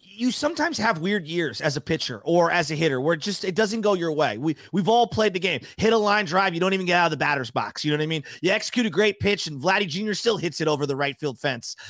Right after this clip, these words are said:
You know, Oppo Taco. And then random guys come out of nowhere and have magical seasons. It just,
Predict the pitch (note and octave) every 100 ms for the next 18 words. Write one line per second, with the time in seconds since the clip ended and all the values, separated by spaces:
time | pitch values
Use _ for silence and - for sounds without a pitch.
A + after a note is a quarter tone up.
0 | - E3 D#3 D#3+ F#3 F3+ E3+ - F3 E3
1 | C#3+ A#2 - - - _ A3 A3+ C#4+ F4+
2 | A#3 G3 A#3 D4+ D#4+ D4+ A#3 A#3 A#3 -
3 | - G#3+ G3+ G3 D#3 D#3+ E3 C#3 A#2+ F#2+
4 | E3 F3 - G3 G#3 D#3 D3+ F3+ G3+ F#3+
5 | G3+ F#3+ - G3+ C#3 A2+ - E3+ A#3+ A3